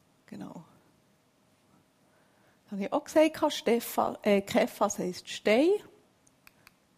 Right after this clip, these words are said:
Sorry. Genau. Das ist mein Name. Auf den höre ich. Ich würde auch auf keinen anderen hören. Und manchmal ist es verwirrlich, wenn jemand Corina genü-,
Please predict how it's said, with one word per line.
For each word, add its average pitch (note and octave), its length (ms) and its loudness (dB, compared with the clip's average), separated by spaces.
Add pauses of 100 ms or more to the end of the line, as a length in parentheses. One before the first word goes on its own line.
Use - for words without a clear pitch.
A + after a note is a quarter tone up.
(120)
Sorry. B3 220 -8 (460)
Genau. - 340 0 (720)
Das F4+ 180 8
ist D#4 160 2
mein B3 200 8
Name. F3 420 6 (220)
Auf - 180 -2
den A#3 240 10
höre G#3+ 380 6
ich. E3+ 200 2 (340)
Ich B3+ 120 6
würde C4 220 8
auch C#4 80 10
auf - 120 2
keinen B3 260 6
anderen A3 540 8
hören. F3+ 40 8
Und E3+ 280 4
manchmal B3+ 200 8
ist D#4 100 0
es D#4+ 200 4
verwirrlich, D4 640 8 (580)
wenn A#3 100 10
jemand C#4 640 8
Corina D4 540 8
genü-, C4+ 320 4